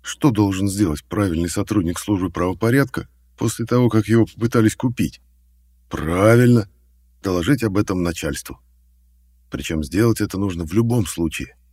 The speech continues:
вне зависимости от того, купили вас или нет. Почему? Да все очень просто. Того, кто продался однажды, в перспективе будут использовать все, кому не лень. Так что, если у вас нет желания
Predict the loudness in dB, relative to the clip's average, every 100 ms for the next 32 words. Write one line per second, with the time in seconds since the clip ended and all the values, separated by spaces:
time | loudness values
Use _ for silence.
0 | _ 0 4 4 2 0 0 -4 -4 -6
1 | -4 -2 -2 -4 0 2 4 4 0 -2
2 | -2 -2 -6 _ _ _ _ _ _ _
3 | -10 -8 -2 0 0 -2 _ _ _ _
4 | _ _ _ -12 -4 -4 -2 -2 0 -2
5 | -6 -4 -4 -6 -14 _ _ _ _ _
6 | _ _ -6 -4 -6 -6 -6 -4 0 4
7 | 4 4 -2 0 0 0 -4 -8 -14 -10
8 | -6 -6 -4 -6 -4 0 2 6 4 4
9 | -2 2 2 4 2 0 -6 -4 -2 0
10 | 2 4 4 2 0 -6 _ _ _ _
11 | _ _ _ -2 -2 -2 -2 2 4 2
12 | 2 0 0 -2 0 2 2 0 0 -2